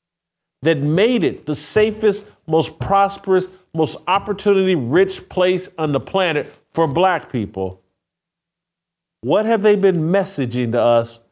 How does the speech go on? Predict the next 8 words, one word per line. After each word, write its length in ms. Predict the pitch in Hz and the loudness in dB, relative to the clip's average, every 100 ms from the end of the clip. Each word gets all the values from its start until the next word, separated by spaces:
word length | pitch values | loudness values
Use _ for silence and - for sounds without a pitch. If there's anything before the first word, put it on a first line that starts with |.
| _ _ _ - | _ _ _ -4
for 100 | 143 | -2
the 100 | - | -2
past 520 | - 170 170 160 - | -2 2 2 0 -2
two 160 | 175 147 | -2 0
decades, 640 | 151 151 151 143 139 135 | 0 0 0 0 0 -2
if 220 | 156 147 | -4 -2
not 200 | 147 131 | -2 -2
longer? 440 | 127 117 90 64 | 0 0 -2 -10